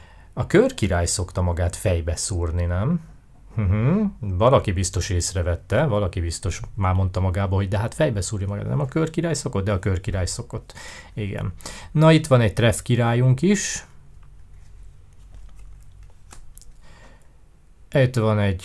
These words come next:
szintén egy treff dámánk. A jó útra tért hölgyeménnyel. Még jó, hogy nem, nincs a feje úgy szétnyílva, mint a Végtelen háborúban. Melyikbe volt szétnyílva a feje?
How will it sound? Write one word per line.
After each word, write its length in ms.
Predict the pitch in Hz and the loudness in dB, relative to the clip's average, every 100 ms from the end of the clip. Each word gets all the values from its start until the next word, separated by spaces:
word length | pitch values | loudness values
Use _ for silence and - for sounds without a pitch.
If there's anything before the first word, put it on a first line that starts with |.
| - - | -12 -8
szintén 640 | - 117 107 98 104 101 | -2 2 2 4 4 4
egy 140 | 95 | 2
treff 260 | - 104 90 | 2 2 2
dámánk. 720 | 110 104 107 135 185 - - - - - - - - - - - - | 0 0 2 2 0 -4 -16 -20 -20 -20 -20 -20 -20 -20 -20 -20 -2
A 100 | 143 | 4
jó 260 | 147 151 139 | 6 6 6
útra 340 | 131 139 131 | 4 6 6
tért 400 | 131 131 127 - | 6 6 4 2
hölgyeménnyel. 1000 | 127 127 123 127 123 127 127 139 175 160 - - - - - - - - - | 6 6 8 6 6 6 6 6 6 4 -4 -6 -4 -6 -10 -12 -16 -18 -8
Még 200 | 110 107 | -4 0
jó, 120 | 104 104 | 2 2
hogy 140 | 90 | 4
nem, 240 | 101 90 - - - - - - | 4 2 0 -10 -20 -20 -20 -6
nincs 240 | 110 98 95 | -2 0 0
a 60 | |
feje 340 | - 101 92 90 | 0 2 2 2
úgy 140 | 87 | 0
szétnyílva, 600 | - 104 87 95 90 87 | 2 2 2 4 4 4
mint 280 | 90 90 92 | 2 2 2
a 200 | 95 - - - - - - - - - - - - - - - - | 0 -2 -14 -20 -20 -20 -20 -20 -20 -20 -20 -20 -20 -20 -20 -20 -8
Végtelen 400 | 104 95 117 113 | -6 -4 0 2
háborúban. 460 | 120 117 120 92 90 | 2 2 0 0 0
Melyikbe 280 | 101 98 113 | 0 0 -2
volt 200 | 110 - | -2 -2
szétnyílva 460 | 117 101 117 110 | -4 -2 -2 -2
a 60 | 104 | -4
feje? 340 | - 90 82 | -4 -2 -2